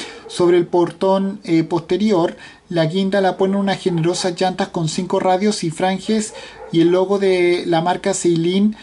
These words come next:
en el guardabarros, dos señas de identidad adicionales de este preparador estadounidense. Y bueno, de lo poco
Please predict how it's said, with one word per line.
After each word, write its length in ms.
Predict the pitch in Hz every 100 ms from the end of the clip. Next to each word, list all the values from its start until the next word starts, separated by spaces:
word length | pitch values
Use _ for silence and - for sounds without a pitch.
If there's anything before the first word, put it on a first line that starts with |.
| - _ -
en 140 | 165
el 100 | 170
guardabarros, 840 | 170 175 170 170 202 196 170 190 -
dos 160 | 196 175
señas 400 | 196 196 208 208
de 60 |
identidad 600 | 185 175 165 175 175 185
adicionales 640 | 190 180 156 175 170 180 190
de 60 |
este 180 | 185 196
preparador 560 | 190 180 170 160 170 185
estadounidense. 680 | 180 190 175 170 185 190 233
Y 20 |
bueno, 340 | 185 113 104 - - - - - - -
de 160 | 156 170
lo 200 | 180 175
poco 600 | 202 202 220 220 214